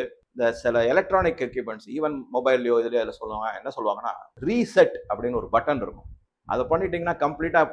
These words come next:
பழது எல்லாமே மறைந்து போய் புதுசு ஆரம்பிக்கும் அப்படின்னு. அந்த மாதிரி ஒரு ரீசெட் பட்டன்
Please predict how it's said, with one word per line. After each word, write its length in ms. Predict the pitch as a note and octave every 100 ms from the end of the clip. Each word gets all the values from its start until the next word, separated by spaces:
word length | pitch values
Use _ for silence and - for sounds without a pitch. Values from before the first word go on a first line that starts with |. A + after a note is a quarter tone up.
| -
பழது 360 | C3 F3+ F#3
எல்லாமே 460 | D3+ D3 D#3 D#3+ F3
மறைந்து 440 | D3 B2+ D3+ C#3+ C3+
போய் 300 | C3 D3+ -
புதுசு 280 | C#3+ - - A2+
ஆரம்பிக்கும் 360 | B2 A#2 F2+ F#2
அப்படின்னு. 260 | F2 - - -
அந்த 300 | F#2 G#2 A2+
மாதிரி 440 | A#2+ C#3+ D3+ D#3+
ஒரு 220 | C#3 A2 G2+ G#2+
ரீசெட் 440 | G3 A#3 - F3+ - A#2
பட்டன் 360 | - C#3+ B2+